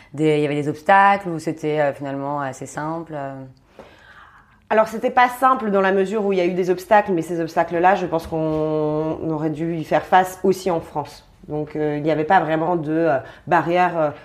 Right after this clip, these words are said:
Speaker 2: culturelle, euh, linguistique ou psychologique au début du projet.
Speaker 1: Mhm.
Speaker 2: Euh, et voire même, je me demande si c'était pas un peu plus simple à Londres.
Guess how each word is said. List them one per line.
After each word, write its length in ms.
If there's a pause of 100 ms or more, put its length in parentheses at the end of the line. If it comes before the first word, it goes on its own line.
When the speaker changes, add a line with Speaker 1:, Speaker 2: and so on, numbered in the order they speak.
(100)
Speaker 2:
culturelle, 760
euh, 440
linguistique 540
ou 120
psychologique 840
au 60
début 200
du 60
projet. 340 (340)
Speaker 1:
Mhm. 280 (140)
Speaker 2:
Euh, 280 (100)
et 240
voire 320
même, 400
je 100
me 100
demande 360
si 100
c'était 220
pas 240
un 140
peu 140
plus 140
simple 300
à 80
Londres. 480